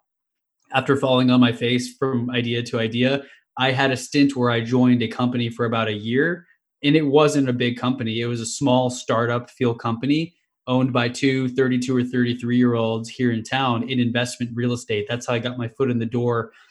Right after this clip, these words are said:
And I really loved the culture there and what they did. I mean, you know, the owners were four or five years older than me. They had really cool Grant Cardone posters, like,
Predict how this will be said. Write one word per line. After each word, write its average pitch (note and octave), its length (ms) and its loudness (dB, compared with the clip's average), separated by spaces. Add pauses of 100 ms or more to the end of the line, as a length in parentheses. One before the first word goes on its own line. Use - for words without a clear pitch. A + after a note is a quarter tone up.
(380)
And D3 100 2
I D#3 40 6
really E3+ 300 4
loved D#3+ 280 4
the C#3 80 2
culture C#3+ 440 2
there C3+ 360 4
and B2+ 160 0
what C#3+ 180 2
they D3 160 6
did. D#3+ 340 6
I C#3 60 4
mean, C3 420 2 (500)
you D#3+ 100 -6
know, C3+ 120 2
the C#3 120 2
owners E3+ 280 2
were D#3 140 0
four E3 240 4
or E3 80 2
five D#3 260 4
years D3 220 2
older E3 220 4
than C#3 160 4
me. C3 100 0
They C3 160 0
had C3+ 280 0
really D3 220 2
cool D3 240 0
Grant C3 320 0
Cardone D3 400 4
posters, D3 680 2
like, B2 360 2